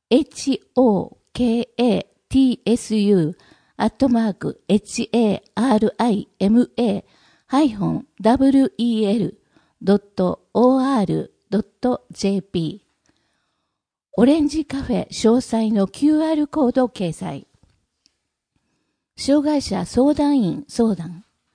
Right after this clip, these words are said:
九日火曜日、十三時三十分から十五時、播磨町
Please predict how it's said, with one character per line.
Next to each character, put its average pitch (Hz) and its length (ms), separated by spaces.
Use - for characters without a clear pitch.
九 220 400
日 202 160
火 214 160
曜 247 240
日、 170 320
十 247 220
三 302 280
時 214 140
三 220 240
十 247 160
分 175 320
か 165 140
ら 170 180
十 202 320
五 180 160
時、 - 280
播 277 220
磨 311 120
町 175 460